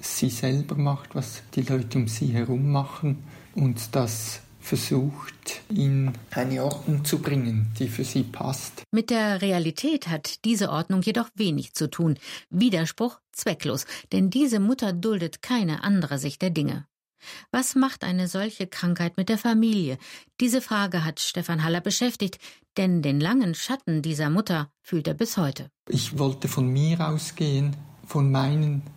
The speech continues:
Speaker 1: Problemen und auf den Grund gehen, was ist die Ursache davon.
Speaker 2: Stefan Haller spricht mutig und ganz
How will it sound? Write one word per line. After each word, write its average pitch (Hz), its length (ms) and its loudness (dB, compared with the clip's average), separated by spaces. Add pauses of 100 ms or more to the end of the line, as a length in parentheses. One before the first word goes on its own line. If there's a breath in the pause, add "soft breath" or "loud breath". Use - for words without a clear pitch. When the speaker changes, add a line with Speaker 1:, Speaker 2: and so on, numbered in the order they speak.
Speaker 1:
Problemen 135 840 2
und 131 440 -4 (220 loud breath)
auf 113 260 -2
den 135 180 2
Grund 143 460 0
gehen, 135 380 0
was 123 240 -4
ist - 280 -8
die 143 60 -2
Ursache 143 600 -2
davon. 117 720 0
Speaker 2:
Stefan 240 400 0
Haller 269 240 2
spricht - 480 -6
mutig 233 560 2
und 202 280 -2
ganz 208 220 0